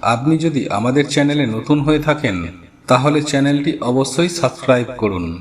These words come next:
এবং পাশে থাকা নোটিফিকেশন বেল আইকনটি ক্লিক করুন, কারণ আমি বিভিন্ন প্রকার তন্ত্রমন্ত্র, বশীকরণ, টোটকা, বাস্তু টিপস,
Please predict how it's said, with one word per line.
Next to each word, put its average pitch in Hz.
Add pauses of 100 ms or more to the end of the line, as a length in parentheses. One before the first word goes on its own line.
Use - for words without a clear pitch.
(140)
এবং 131 (240)
পাশে 113
থাকা 135
নোটিফিকেশন 127
বেল 120
আইকনটি 123
ক্লিক 117
করুন, 87 (200)
কারণ 113 (240)
আমি 123
বিভিন্ন 139
প্রকার 135
তন্ত্রমন্ত্র, 131 (200)
বশীকরণ, 110 (240)
টোটকা, 127 (260)
বাস্তু 110
টিপস, 135